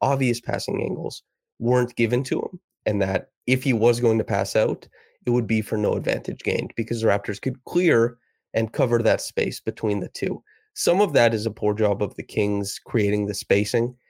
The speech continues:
not the best game of cutting from them, but it's also just the Raptors being very frustrating, very active, throwing a lot of length, a lot of speed out on the court, and doing a fantastic job with it.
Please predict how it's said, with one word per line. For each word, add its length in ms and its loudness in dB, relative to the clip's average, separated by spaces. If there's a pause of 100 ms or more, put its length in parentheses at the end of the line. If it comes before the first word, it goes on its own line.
(180)
not 200 0
the 80 2
best 260 0
game 220 2
of 160 -2
cutting 420 0
from 220 -2
them, 280 0 (380)
but 100 2
it's 120 -2
also 260 0
just 300 -2
the 80 -4
Raptors 580 0 (560)
being 220 2
very 180 4
frustrating, 640 -2 (220)
very 280 2
active, 360 -2
throwing 280 0
a 80 2
lot 140 2
of 120 0
length, 380 0 (440)
a 40 -4
lot 80 0
of 60 -2
speed 300 -2
out 120 2
on 120 -4
the 60 -8
court, 420 -6
and 180 -4
doing 240 2
a 40 0
fantastic 640 -2
job 260 -4
with 160 -12
it. 80 -14